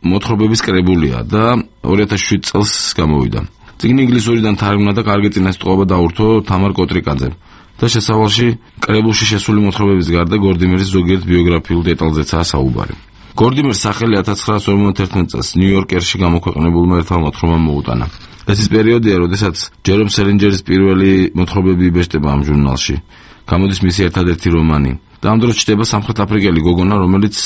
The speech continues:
მომავალში ნიუ-იორკერის ერთ-ერთი ყველაზე საყვარელ და ერთგულ ავტორად დარჩება. საქმე ისაა, რომ იგი სამოცი წელზე მეტია თანამშრომლობს ამ გამოცებასთან.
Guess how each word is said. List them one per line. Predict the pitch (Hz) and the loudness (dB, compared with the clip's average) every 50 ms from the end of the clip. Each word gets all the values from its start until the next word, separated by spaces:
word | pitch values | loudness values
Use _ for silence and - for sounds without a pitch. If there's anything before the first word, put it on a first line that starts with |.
| - - | -4 -2
მომავალში | 82 85 90 95 98 98 98 92 - - 110 113 113 110 | 0 2 2 2 2 2 0 0 -2 0 0 0 0 0
ნიუ-იორკერის | - - 87 92 95 98 98 92 - 82 90 98 92 | 0 0 0 2 2 0 0 0 0 0 0 0 0
ერთ-ერთი | 92 92 95 - 120 104 - - | -2 -2 -2 -2 -4 -4 -4 -4
ყველაზე | - 80 82 87 87 87 85 98 104 110 110 - - - - | -2 0 0 2 2 2 2 2 0 0 -2 -6 -16 -20 -16
საყვარელ | - - - 98 90 - 92 92 90 92 98 104 104 | -8 -4 -4 -4 -2 0 0 0 2 2 2 2 0
და | 98 107 107 | 0 0 0
ერთგულ | 104 95 85 80 90 90 95 90 | 2 2 0 0 2 2 2 2
ავტორად | 82 80 80 - 85 82 87 82 | 2 0 0 0 0 0 0 0
დარჩება. | 82 73 69 - - 67 60 60 60 - - _ | -2 -2 -2 -2 -2 -2 -2 -2 -4 -6 -10 _
საქმე | - - - 101 - 110 107 | -14 -8 -6 -4 -2 0 0
ისაა, | 104 98 - 104 104 104 | 0 0 0 0 0 2
რომ | 110 120 120 - - - - - - | 0 0 -2 -4 -10 -20 -20 -10 -2
იგი | - 113 113 | 0 0 2
სამოცი | 104 - 110 107 107 107 104 - | 2 2 2 2 2 2 0 -2
წელზე | - 92 92 92 92 90 | -2 0 0 2 2 2
მეტია | 87 87 85 - 90 90 | 2 2 0 0 0 0
თანამშრომლობს | 92 98 87 85 82 80 - 85 82 85 90 90 - | 0 0 0 0 0 0 0 0 0 2 0 0 0
ამ | 90 82 78 | -2 0 0
გამოცებასთან. | 73 73 73 73 71 - 78 65 60 - - - - - - - - | 0 0 0 0 0 0 -2 -2 -4 -6 -8 -10 -12 -12 -12 -18 -20